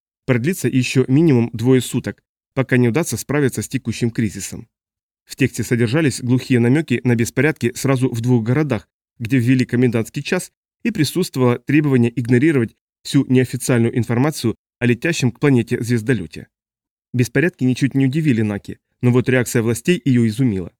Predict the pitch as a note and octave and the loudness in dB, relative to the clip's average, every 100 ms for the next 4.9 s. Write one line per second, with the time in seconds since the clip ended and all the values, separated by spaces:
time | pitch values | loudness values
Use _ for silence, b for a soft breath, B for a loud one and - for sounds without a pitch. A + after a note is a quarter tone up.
0 | _ _ _ _ _ B2+ A2+ C3 B2 - | _ _ _ _ _ -2 0 0 0 -2
1 | C3 A2+ A#2 A2+ A#2+ A#2 A2+ A#2 A2 A2+ | -2 0 -2 -2 -2 -2 -2 -4 -2 -2
2 | A#2+ A#2 D3 C3+ F#2+ E2 - _ _ _ | -2 -2 -2 -2 -4 -6 -12 _ _ _
3 | _ _ _ - C3 - A#2+ B2+ A#2 A2+ | _ _ _ 0 0 0 2 4 4 2
4 | C3 F#3 B2 - A#2 A#2+ A2+ G2+ G2+ | 0 0 -4 -4 -2 0 0 -2 -8